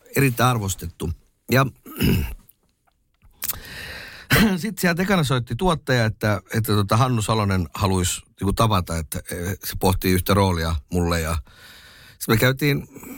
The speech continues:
hänen kanssaan juttelemassa siitä ja, ja, ja,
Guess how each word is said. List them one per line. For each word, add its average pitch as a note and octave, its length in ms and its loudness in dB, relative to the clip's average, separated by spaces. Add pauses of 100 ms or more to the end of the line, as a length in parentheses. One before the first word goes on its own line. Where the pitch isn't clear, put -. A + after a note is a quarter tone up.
(160)
hänen A#2+ 240 4
kanssaan A2+ 320 2
juttelemassa G#2 640 0
siitä G2 340 0
ja, F#2+ 180 4 (1500)
ja, G#2+ 140 4
ja, G#2 260 2